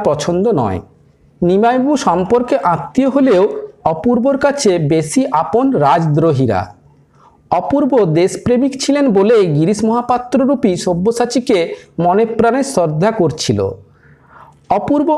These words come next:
অবাক হয়েছিল, যিনি দেশের মঙ্গলের জন্য নিজের সমস্ত শখ আহ্লাদ ত্যাগ করেছেন, তিনি নিমাইবাবুর মতো পুলিশের হাতে ধরা পড়ুক, এটা কোনোমতেই মেনে নিতে পারবে না। আলাদা প্যারায় লিখবে,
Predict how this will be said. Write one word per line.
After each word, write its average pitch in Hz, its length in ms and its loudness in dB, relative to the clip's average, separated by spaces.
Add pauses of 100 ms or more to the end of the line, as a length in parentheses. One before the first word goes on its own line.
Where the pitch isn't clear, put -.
অবাক 233 360 0
হয়েছিল, 277 400 0 (800)
যিনি 190 380 2
দেশের 175 420 0
মঙ্গলের 190 580 2
জন্য 269 280 2 (160)
নিজের 175 400 0
সমস্ত 269 500 -4 (120)
শখ 196 400 2 (180)
আহ্লাদ 175 380 2 (100)
ত্যাগ 170 180 0 (100)
করেছেন, 254 400 0 (640)
তিনি 233 200 2
নিমাইবাবুর 233 600 2
মতো 277 240 0
পুলিশের 208 440 0
হাতে 262 220 -2
ধরা 175 280 2
পড়ুক, 226 320 2 (280)
এটা 180 220 0
কোনোমতেই 196 600 0
মেনে 165 240 2
নিতে 165 200 -2
পারবে 180 380 0
না। 101 140 -2 (1120)
আলাদা 220 320 4
প্যারায় 285 280 4
লিখবে, 175 320 2